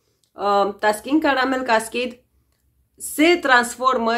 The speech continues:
din acel, uh, latte de vanilie cu caramel în ceva ce te duce cu gândul la o frișcă cu topping de caramel,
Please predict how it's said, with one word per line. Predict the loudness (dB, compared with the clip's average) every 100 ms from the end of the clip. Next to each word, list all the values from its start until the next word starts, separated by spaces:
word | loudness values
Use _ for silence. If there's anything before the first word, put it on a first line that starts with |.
| -2
din | -2 0
acel, | 0 0 -2 0 0
uh, | 0 0 4
latte | 4 4 0 -2 -2
de | -2
vanilie | -2 -2 0 0 -2
cu | -4 -10 -6
caramel | -4 0 0 0 0 -2 -8 _ -8
în | -4 0 0
ceva | -2 0 4 4
ce | 2 -6
te | -6 -6
duce | -6 -6 -8
cu | -8 -6
gândul | -4 -4 -2 0
la | 0
o | 0 0
frișcă | -4 -6 -4 -4 -4 -6 -6 -10
cu | -14
topping | -8 -6 -4 -4 -4
de | -4 -6
caramel, | -2 -2 -2 -6 -10